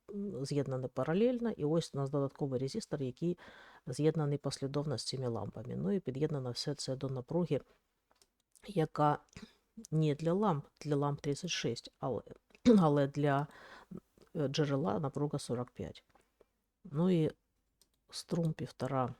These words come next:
ампера, е, це струм, на який розраховані лампи. Добре, давайте дивитися.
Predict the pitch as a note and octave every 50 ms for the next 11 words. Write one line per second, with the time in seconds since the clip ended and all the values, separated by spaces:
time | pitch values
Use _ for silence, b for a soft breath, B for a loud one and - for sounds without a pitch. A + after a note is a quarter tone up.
0 | _ _ _ _ _ - - D#3 D3 D#3 - F#3 G3 G#3+ G#3 G#3 G3 F#3+ - B
1 | B B B B B B B B - C3+ C3+ C3 B2+ B2 - - - D#3 C#3+ B2+
2 | - - - F#3 F#3 F#3 E3 C#3+ C3+ - - - E3+ - C#3+ C3 C3 C3 - -
3 | E3 D3+ D3+ D3 C#3+ C#3+ B2+ A#2+ A#2+ A#2 A#2 C#3+ - - - - _ _ _ _
4 | _ _ _ _ _ _ _ _ _ _ _ _ _ _ _ - - D3+ D#3+ E3+
5 | F#3 F3+ E3+ D3 - - B2+ C3 C3+ - C#3 A#2+ A#2+ - - - - - - -
6 | -